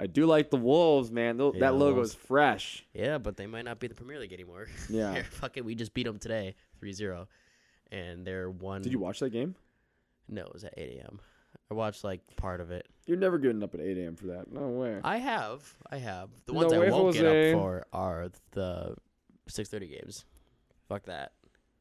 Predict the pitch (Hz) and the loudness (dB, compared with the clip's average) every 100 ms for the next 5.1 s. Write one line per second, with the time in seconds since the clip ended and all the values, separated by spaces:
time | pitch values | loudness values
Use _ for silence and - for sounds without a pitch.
0 | _ _ _ _ - 107 95 87 92 92 | _ _ _ _ -10 -6 -4 -4 -6 -4
1 | 104 - 92 85 - 98 104 95 - - | -6 -4 -6 -6 -12 -12 -10 -10 -12 -18
2 | - - _ - - 92 90 98 - - | -16 -18 _ -20 -12 -12 -10 -10 -12 -16
3 | - _ - 101 87 82 _ _ _ _ | -20 _ -10 -6 -8 -10 _ _ _ _
4 | _ _ _ _ _ _ _ - 78 - | _ _ _ _ _ _ _ -16 -14 -14
5 | 104 | -20